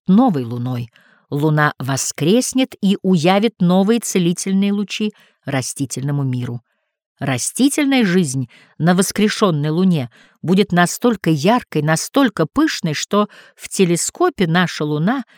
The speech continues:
уявится не как шар сыра, но как шар мшистый. Лучи новой планеты усилят и подъем магнитной мощи Луны.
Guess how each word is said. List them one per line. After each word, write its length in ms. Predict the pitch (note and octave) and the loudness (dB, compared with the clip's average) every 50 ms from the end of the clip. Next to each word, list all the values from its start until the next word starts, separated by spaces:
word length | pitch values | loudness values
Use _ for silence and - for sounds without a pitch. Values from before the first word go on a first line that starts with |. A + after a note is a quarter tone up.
| _ _ _ _ | _ _ _ _
уявится 640 | - F3 G3 F#3 E3 D#3+ E3+ G3 G#3+ G3+ - - G#3 | 0 2 2 4 4 4 4 2 2 0 0 2 2
не 160 | G3+ G#3 A3 | 4 4 4
как 300 | - - G#3+ G3+ - - _ _ _ - | 2 0 -2 -2 -4 -8 _ _ _ -10
шар 420 | - - - G#3 G3 G#3+ A#3 - - - | -8 -4 -2 0 0 0 0 -2 -6 -10
сыра, 640 | - - - - - A#3+ G#3+ E3+ C#3+ C3+ B2+ - _ _ _ _ _ _ _ _ | -10 -8 -6 -2 0 0 2 2 0 -2 -6 -8 _ _ _ _ _ _ _ _
но 140 | - C#3 C#3+ | -4 -4 -4
как 320 | - - C3+ - - - _ - | -2 -4 -6 -6 -8 -12 _ -12
шар 480 | - - - - - C#3+ C3 B2 C3 - _ - | -10 -8 -4 -2 0 0 0 -2 -4 -10 _ -10
мшистый. 800 | C#3+ C3 B2 - - - - C3+ A#2+ - - - - - C3+ - - _ _ _ _ _ _ _ _ _ _ _ _ _ _ | -8 -8 -6 -6 -6 -6 -6 -6 -6 -8 -8 -10 -10 -14 -16 -16 -18 _ _ _ _ _ _ _ _ _ _ _ _ _ _
Лучи 420 | C#3 B2+ B2+ C3 - - - E3+ G3 | -8 -6 -6 -6 -4 -2 0 2 4
новой 260 | G3 F#3+ F3+ F3+ F3+ | 4 4 4 4 2
планеты 460 | - F3 E3+ E3+ F3 F#3 F#3+ - F3+ | 2 2 2 4 4 2 2 2 0
усилят 460 | E3+ E3 - - - F#3 F3 F3+ - | 0 0 0 -2 0 0 0 0 0
и 40 | - | -2
подъем 380 | - - E3 D#3 D3 D#3 F3+ F#3 | -2 0 0 0 0 2 2 4
магнитной 640 | F3 D#3+ D#3+ D3 D3 C3 F3+ F#3 - - F3+ F3+ | 4 2 2 0 0 0 -2 -2 -2 -2 0 2
мощи 460 | F#3 G3 A3 G#3+ F#3+ - - - - | 2 4 2 2 0 -2 -6 -8 -8
Луны. 380 | B2+ A#2 A#2+ B2 B2 B2 A#2+ | -10 -10 -10 -8 -8 -10 -10